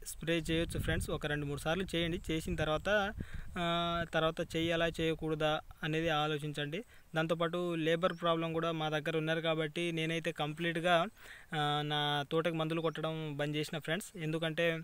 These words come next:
తీసుకొచ్చాను నేను సీవీడు, అమైనో యాసిడ్ అన్నీ తెప్పించానులే, కానీ కొడదాం అనుకున్నాను. ఆ, కాయలు కటింగ్ అయిన తర్వాత స్ప్రే చేద్దాం అనుకున్నా. మనకు లేబర్ ప్రాబ్లం ఉండే, అందువల్ల కాయలు ఇంకా లేట్ అవుతుంది కటింగ్, హార్వెస్టింగ్ అనమాట. So,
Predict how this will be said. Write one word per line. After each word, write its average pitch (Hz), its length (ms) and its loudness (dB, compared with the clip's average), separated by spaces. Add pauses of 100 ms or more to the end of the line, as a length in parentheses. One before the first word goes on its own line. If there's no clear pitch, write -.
(460)
తీసుకొచ్చాను 196 460 4
నేను 180 260 2
సీవీడు, 170 500 2
అమైనో 160 280 0
యాసిడ్ 160 200 -4
అన్నీ 156 200 0
తెప్పించానులే, 180 640 -2
కానీ 175 200 -2
కొడదాం 175 380 2
అనుకున్నాను. 170 560 -2 (400)
ఆ, 147 480 2 (100)
కాయలు 170 240 6
కటింగ్ 190 320 2
అయిన 180 140 2
తర్వాత 175 280 0 (520)
స్ప్రే 180 340 -2
చేద్దాం 165 220 4
అనుకున్నా. 156 460 0 (200)
మనకు 156 280 -2
లేబర్ 160 340 4
ప్రాబ్లం 160 440 2
ఉండే, 165 260 2
అందువల్ల 160 400 2
కాయలు 151 320 2
ఇంకా 151 280 0
లేట్ 156 260 2
అవుతుంది 151 280 0
కటింగ్, 147 360 -2
హార్వెస్టింగ్ 139 460 -2
అనమాట. 135 260 -4 (680)
So, 170 300 6